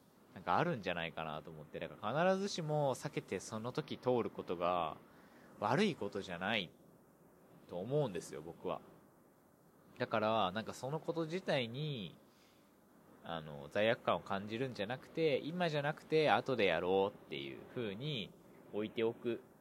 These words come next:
端にちょっと置いておいて、今はこっちから先にやるっていう風な考え方で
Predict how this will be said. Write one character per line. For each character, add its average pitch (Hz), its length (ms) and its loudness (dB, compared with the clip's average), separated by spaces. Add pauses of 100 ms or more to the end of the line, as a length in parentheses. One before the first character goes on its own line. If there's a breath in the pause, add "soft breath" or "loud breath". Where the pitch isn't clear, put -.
(260)
端 135 300 -4
に 180 100 -2
ち 180 100 0
ょ - 20 4
っ 170 40 -2
と 101 180 0
置 98 100 4
い 92 60 2
て - 100 -2
お 95 140 4
い 92 60 0
て、 175 340 4
今 147 220 0
は 165 100 4
こ 113 100 -2
っ - 40 2
ち - 100 -12
か 113 80 2
ら 92 80 -2
先 87 260 -14
に 82 100 -10
や 80 100 -2
る 110 60 -4
っ - 40 -6
て - 220 -10
い 104 140 -2
う 117 40 -6
風 135 200 -10
な 98 100 -2
考 - 160 -8 (180)
え 123 100 0
方 117 280 -2
で 117 320 -2